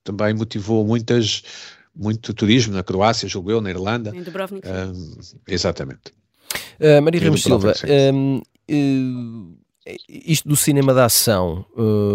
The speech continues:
Speaker 3: eh, pergunto-te se, se sentes que estamos sempre a ver as mesmas fórmulas ou o segredo está aqui na, um, na tecnologia e naquilo que a tecnologia permite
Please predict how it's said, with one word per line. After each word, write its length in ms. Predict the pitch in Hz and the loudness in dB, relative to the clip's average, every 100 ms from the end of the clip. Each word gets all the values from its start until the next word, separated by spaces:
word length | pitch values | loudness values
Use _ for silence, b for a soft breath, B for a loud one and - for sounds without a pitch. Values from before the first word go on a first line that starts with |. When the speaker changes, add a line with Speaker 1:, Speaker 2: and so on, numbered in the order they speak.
| 98 92 62 104 101 | 0 -2 -4 -4 -4
Speaker 3:
eh, 40 | - | -2
pergunto-te 520 | 113 107 131 - - | 0 2 0 -2 -14
se, 680 | - - - - 127 123 113 | -8 -2 0 0 2 2 0
se 760 | - - - 120 113 107 104 104 B B B B _ _ _ - 110 | -2 -6 -2 0 2 2 0 -2 B B B B _ _ _ -10 0
sentes 280 | - 175 | 2 4
que 60 | - | 4
estamos 180 | 180 151 | 2 4
sempre 200 | 170 160 | 6 6
a 20 | |
ver 160 | 156 151 | 6 4
as 80 | |
mesmas 320 | 139 151 139 127 | 4 4 2 0
fórmulas 880 | - 131 131 143 156 196 - - - _ _ _ _ _ _ | 2 4 4 4 4 2 -2 -12 -20 _ _ _ _ _ _
ou 180 | 143 147 | 4 6
o 20 | |
segredo 300 | 139 135 147 | 6 6 4
está 220 | 139 - 131 | 4 4 2
aqui 180 | - | 4
na, 380 | 131 127 120 113 - | 4 6 6 4 6
um, 340 | 190 160 95 92 | 6 6 4 -4
na 120 | - 120 | -4 0
tecnologia 760 | 123 - 123 101 113 147 185 - _ | 0 0 0 0 -2 -4 -6 -14 _
e 80 | 107 | -4
naquilo 240 | 104 117 | -2 -2
que 60 | 104 | -6
a 20 | |
tecnologia 360 | 113 107 98 101 | -8 -10 -8 -8
permite 640 | - 104 127 - - - | -4 -2 -2 -2 -12 -20